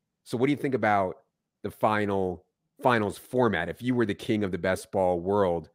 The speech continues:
would everything on week seventeen be the way you would structure it, knowing that you need to, that, like, it's not, you're not really getting rewarded for the best team all year. You're getting rewarded for coming to their, coming to the final with the worst possible team.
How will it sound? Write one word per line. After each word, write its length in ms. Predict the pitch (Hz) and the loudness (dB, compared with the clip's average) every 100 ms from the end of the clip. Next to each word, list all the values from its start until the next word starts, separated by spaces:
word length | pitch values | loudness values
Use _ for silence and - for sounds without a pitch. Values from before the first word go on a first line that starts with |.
| _ _ _ _ | _ _ _ _
would 180 | 110 104 | -4 -2
everything 440 | - 113 110 117 101 | 0 0 0 -2 -2
on 160 | 92 | -2
week 160 | 95 90 | -4 -6
seventeen 560 | - 92 87 - 95 | -4 -4 -4 -4 -6
be 100 | 85 | -4
the 80 | 87 | -4
way 180 | 90 87 | -2 -2
you 500 | 85 95 98 92 85 _ _ _ _ _ | -4 -4 -2 -2 -6 _ _ _ _ _
would 140 | - 104 | -6 -6
structure 560 | - 113 98 - 98 | 2 2 2 0 0
it, 140 | 92 92 | 0 0
knowing 340 | 101 104 95 | 0 2 2
that 140 | 90 87 | -2 -4
you 100 | 92 | -4
need 220 | 98 82 | -4 -4
to, 80 | - | -4
that, 140 | 92 | -4
like, 240 | 90 87 - _ _ - | -2 -4 -6 _ _ -10
it's 180 | 101 | -4
not, 220 | 139 123 - | 2 2 2
you're 120 | 123 | 4
not 120 | 127 | 4
really 160 | 113 107 | 4 2
getting 380 | 104 104 95 92 - | 2 2 0 -4 -4
rewarded 420 | 101 110 104 92 | 0 2 2 0
for 80 | 92 | -4
the 60 | |
best 240 | 87 90 - | -2 -2 -2
team 180 | 101 | -4
all 160 | 90 90 | -2 -2
year. 400 | 90 117 92 80 _ _ - | 2 4 4 2 _ _ -2
You're 100 | 98 | 4
getting 180 | 113 | 4
rewarded 360 | 101 98 101 92 | 4 2 2 0
for 100 | 98 - | -6 -8
coming 340 | - 110 101 92 | -2 0 0 -2
to 140 | 104 | -4
their, 360 | 92 90 85 - _ | -2 -2 -2 -8 _
coming 180 | - 151 | 2 2
to 60 | 120 | 2
the 60 | |
final 200 | 101 104 | 0 0
with 80 | 92 | 0
the 80 | 87 | -2
worst 240 | 90 90 | -4 -4
possible 320 | 90 82 82 80 | -6 -6 -10 -14
team. 220 | - | -14